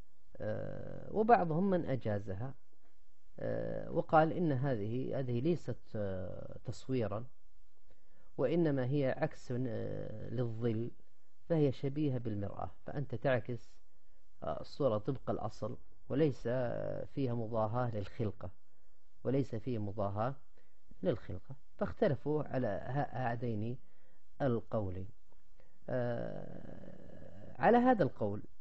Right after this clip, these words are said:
القول الثاني، قلنا إنها جائزة، وذهبنا إلى أنها ليست بصور، وإنما هي عكس ال-، كالمرآة. آه، فانتفت العلة، إحدى العلتين، ألا وهي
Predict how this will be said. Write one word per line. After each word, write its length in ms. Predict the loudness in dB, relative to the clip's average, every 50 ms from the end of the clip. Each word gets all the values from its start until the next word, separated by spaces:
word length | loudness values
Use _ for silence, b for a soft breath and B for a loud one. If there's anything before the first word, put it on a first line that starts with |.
| -4 -4 -4 -4
القول 380 | -4 -4 -4 0 2 2 4 4
الثاني، 480 | 2 0 -2 0 0 0 0 0 -2 -2 0 4
قلنا 240 | 4 6 6 6 6
إنها 240 | 6 6 6 4 2
جائزة، 600 | 2 4 4 4 4 2 0 -2 -2 -2 -4 -4 -2 -4 -4 -4 -4 -4 -4 -6 -4 -4 -4 -4 -4 -2
وذهبنا 460 | -2 2 4 4 4 6 6 4 4
إلى 220 | 4 4 4 4
أنها 260 | 4 4 4 4 4 6
ليست 480 | 8 8 8 8 4 4 2 2 2 0 -2 -2
بصور، 540 | -2 -2 -2 -2 0 0 2 2 2 2 2
وإنما 420 | 0 0 0 2 2 2 4 4 4
هي 160 | 4 4 4
عكس 380 | 4 2 2 2 0 -2 0
ال-، 180 | 0 0 0 -2 -4 -6 -4 0
كالمرآة. 640 | 2 4 4 4 4 2 0 -2 0 0 0 0 -2 -2 -4 -6 -6 -6 -6 -6 -6 b b b b b b b b b b b b 0
آه، 1200 | 2 2 4 4 2 2 2 0 0 -2 -2 -2 -2 -4 -4 -4 -4 -4 -6 -6 -6 -6 -6 -6 0
فانتفت 640 | 4 4 4 6 6 6 4 4 4 0 2 2
العلة، 640 | 0 0 0 0 0 2 2 2 4 4 4 4 4 2 -2 -6 -6 -6 -6 -6 -6 -6 -6 -6 -6 -6 -4 -2 -2
إحدى 260 | 0 0 2 2 2
العلتين، 600 | 2 2 2 2 2 2 0 -2 -2 -4 -4 -4 -4 -6 -6 -6 -6 -6 -6 -6 -6 -6 -6 -4 0
ألا 200 | 2 4 4 6
وهي 480 | 4 4 2 2 0 -2 0 0 0 -2